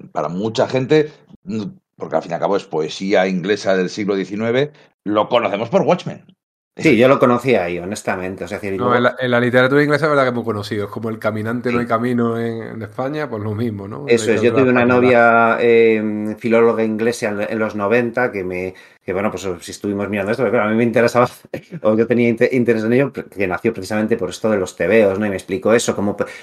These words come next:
Speaker 2: ese poema es, eh, posterior a otro que es el Cordero, y entonces como que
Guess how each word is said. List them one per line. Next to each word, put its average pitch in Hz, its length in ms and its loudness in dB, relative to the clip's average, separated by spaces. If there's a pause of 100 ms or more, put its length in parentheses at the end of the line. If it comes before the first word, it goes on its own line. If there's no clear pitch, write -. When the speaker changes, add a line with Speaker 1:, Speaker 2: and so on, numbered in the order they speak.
Speaker 2:
ese 113 260 2
poema 107 420 4
es, - 260 -4
eh, 101 160 4
posterior 107 480 0
a 101 120 4
otro 107 320 2
que - 100 -2
es - 120 -6
el 98 160 -4
Cordero, 110 480 2
y 107 40 0
entonces 107 300 -2
como 101 220 -6
que 95 240 -2